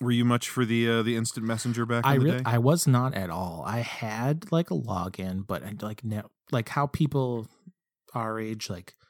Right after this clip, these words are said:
Speaker 2: everything was instant messenger. I just was never that, 'cause I never had,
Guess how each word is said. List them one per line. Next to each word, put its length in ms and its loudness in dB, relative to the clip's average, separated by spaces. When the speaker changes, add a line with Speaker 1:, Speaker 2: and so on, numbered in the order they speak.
Speaker 2:
everything 640 -2
was 560 -4
instant 320 2
messenger. 460 -4
I 120 -6
just 280 -8
was 140 -4
never 340 -4
that, 360 -8
'cause 160 -2
I 60 -2
never 260 -4
had, 440 -12